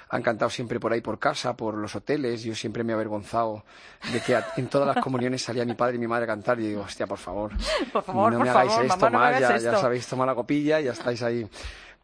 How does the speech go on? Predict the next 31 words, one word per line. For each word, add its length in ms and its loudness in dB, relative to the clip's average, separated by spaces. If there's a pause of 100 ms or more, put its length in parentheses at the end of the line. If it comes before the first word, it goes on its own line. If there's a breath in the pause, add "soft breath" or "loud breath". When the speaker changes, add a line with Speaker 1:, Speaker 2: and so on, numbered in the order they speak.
(140)
Speaker 1:
Y 140 2
entonces, 420 2
pues 180 0
bueno, 220 2
pues, 320 0
eh, 500 0 (440)
nace 360 2
esta 220 0
inquietud 500 0
de 120 2
decir, 360 -4 (100)
"Mm, 320 -2 (440 loud breath)
ya 200 4
he 40 -2
fracasado". 720 2
Además 320 0
hice 180 -6
un 80 -2
pro-, 240 0
un 260 -4
proyecto 420 0
muy 180 -2
similar 440 0
a 60 0
este 280 -6
hace 460 -2 (380 loud breath)
tres 300 -2
años, 420 -2 (440 loud breath)
eh, 200 0
y 160 -2
fracasé. 580 -2